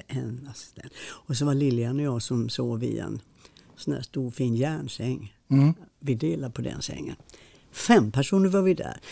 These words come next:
Speaker 1: Sex, sju, åtta, ja, men, eh, då, då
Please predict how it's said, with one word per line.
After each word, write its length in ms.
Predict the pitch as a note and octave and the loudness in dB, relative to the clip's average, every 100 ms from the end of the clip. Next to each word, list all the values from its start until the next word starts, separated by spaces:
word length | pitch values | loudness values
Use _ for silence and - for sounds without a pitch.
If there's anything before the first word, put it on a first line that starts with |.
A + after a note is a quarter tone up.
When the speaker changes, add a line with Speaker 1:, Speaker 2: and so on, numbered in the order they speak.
| - - - | -18 -16 -6
Speaker 1:
Sex, 280 | A3 G#3+ | -4 -4
sju, 200 | - F3+ | 0 2
åtta, 220 | E3 - E3+ | 2 0 0
ja, 120 | - | 4
men, 320 | F#3 D3+ D3 | 6 6 4
eh, 340 | D3 C3+ C3 | 4 2 0
då, 340 | A#2+ A#2+ E3+ B3 - _ - _ _ _ _ - - _ _ | 0 0 0 -4 -12 _ -20 _ _ _ _ -20 -20 _ _
då 140 | F3+ | 4